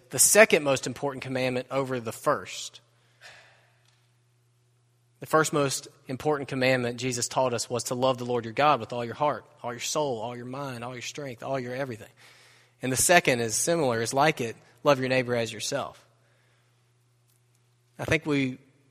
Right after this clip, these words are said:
we will have to fight and beware of a tendency in the schemes of our enemy to elevate command number two over command number one, to where we care more about people than we do about God.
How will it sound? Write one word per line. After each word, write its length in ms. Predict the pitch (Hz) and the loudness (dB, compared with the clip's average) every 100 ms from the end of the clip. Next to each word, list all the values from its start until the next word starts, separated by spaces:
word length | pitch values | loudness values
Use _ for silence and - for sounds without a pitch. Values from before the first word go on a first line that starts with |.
| - | -6
we 120 | 139 | -2
will 80 | 131 | 2
have 200 | 160 170 | 2 2
to 80 | - | 0
fight 420 | - 170 143 123 | 4 6 6 2
and 100 | 123 | -2
beware 380 | 127 131 147 139 | 0 4 4 4
of 80 | |
a 40 | 113 | 0
tendency 760 | - 170 151 117 - 113 110 _ _ _ _ - | 0 2 2 -2 -4 -6 -12 _ _ _ _ -8
in 120 | 123 | -4
the 60 | 113 | 0
schemes 400 | - 165 170 135 | 4 4 4 4
of 140 | 120 | 2
our 220 | 113 117 - | 2 -2 -4
enemy 480 | 156 196 127 104 113 - _ _ _ _ _ _ _ _ _ _ _ - | 2 2 2 -4 -10 -16 _ _ _ _ _ _ _ _ _ _ _ -8
to 140 | 135 | 0
elevate 540 | 147 180 135 135 127 131 - _ _ | 4 4 6 4 2 -2 -14 _ _
command 300 | - 135 147 | -4 2 2
number 180 | 147 131 | 2 -2
two 300 | - 165 143 | -2 0 0
over 260 | 139 139 131 | 0 0 -2
command 360 | - 123 123 | -4 0 0
number 200 | 123 113 | 0 -4
one, 360 | 110 120 101 85 _ _ _ _ _ _ _ _ | -4 -4 -6 -10 _ _ _ _ _ _ _ _
to 120 | - | -4
where 140 | 131 131 | 0 2
we 120 | 131 | 0
care 380 | - 143 131 127 | 2 4 4 2
more 160 | 127 | 0
about 200 | 123 120 | 2 0
people 280 | 120 151 123 | 0 -2 -2
than 120 | 117 | -2
we 80 | 113 | -4
do 100 | 110 | -6
about 220 | 110 107 | -6 -6
God. 320 | 107 110 80 | -6 -6 -6